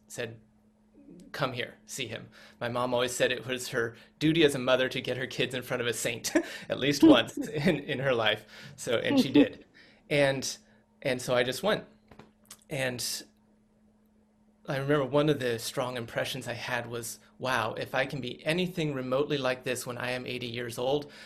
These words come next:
Speaker 1: whatever I will have done to get there will have been worth it."
Speaker 2: Oh, that's a
Speaker 1: Um,
Speaker 2: beautiful way to put it. You know, that, that's not dissimilar to what I thought. "He has what I want." And, and yeah, but that's the same thing. "I want to be like this man." Very good. So go
Speaker 1: And,
Speaker 2: on.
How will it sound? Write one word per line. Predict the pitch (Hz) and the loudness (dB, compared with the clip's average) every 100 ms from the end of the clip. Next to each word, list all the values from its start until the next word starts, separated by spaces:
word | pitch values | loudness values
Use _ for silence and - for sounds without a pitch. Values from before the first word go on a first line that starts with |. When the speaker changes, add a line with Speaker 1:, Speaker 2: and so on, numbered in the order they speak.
| - - | -20 -2
Speaker 1:
whatever | 131 - 139 143 139 | -2 2 2 6 6
I | 131 131 | 6 2
will | 127 | 2
have | 113 110 | -2 -6
done | 110 127 131 | 0 0 -2
to | 127 | -6
get | 110 120 - | -4 -4 0
there | 131 | -2
will | 120 117 | 0 -4
have | 113 | -4
been | 110 | -6
worth | 117 110 - | -8 -8 -12
it." | - - _ _ - - - | -16 -20 _ _ -20 -20 -10
Speaker 2:
Oh, | |
that's | 175 220 220 | 2 4 4
a | 196 147 | 0 4
Speaker 1:
Um, | |
Speaker 2:
beautiful | 165 208 226 175 | 6 6 6 4
way | 156 151 | 4 4
to | 147 | 2
put | - 170 147 | -2 -2 -2
it. | 151 - - - | -4 -8 -20 0
You | 202 | 6
know, | 196 185 | 8 10
that, | 196 190 196 - _ _ - | 10 8 6 -2 _ _ 6
that's | 254 254 220 | 6 6 2
not | 220 269 330 269 | 6 6 6 4
dissimilar | 208 - 208 190 170 | 2 4 4 4 4
to | 160 | 2
what | 156 165 | 0 2
I | 185 | 0
thought. | 180 160 139 - | 0 -2 -2 -4
"He | - 190 | -2 0
has | 185 208 190 175 | 2 4 4 2
what | 170 170 | 0 2
I | 170 165 | 2 2
want." | 170 180 156 156 - _ _ _ _ _ _ _ | 2 2 0 -4 -12 _ _ _ _ _ _ _
And, | 165 160 - | -2 -2 0
and | 180 | 0
yeah, | 208 190 180 | 2 0 0
but | - 190 | 0 6
that's | 202 196 | 6 6
the | 202 | 2
same | - 202 190 | 2 0 2
thing. | 233 175 | 2 4
"I | |
want | 175 175 | 6 4
to | |
be | 175 185 | 4 2
like | 180 175 | 2 0
this | 190 - | -4 -2
man." | 208 190 160 | -2 0 0
Very | 185 208 | 0 0
good. | 175 156 143 | 0 -2 -2
So | - 175 | -4 2
go | 156 | 4
Speaker 1:
And, | |
Speaker 2:
on. | 165 165 | 4 2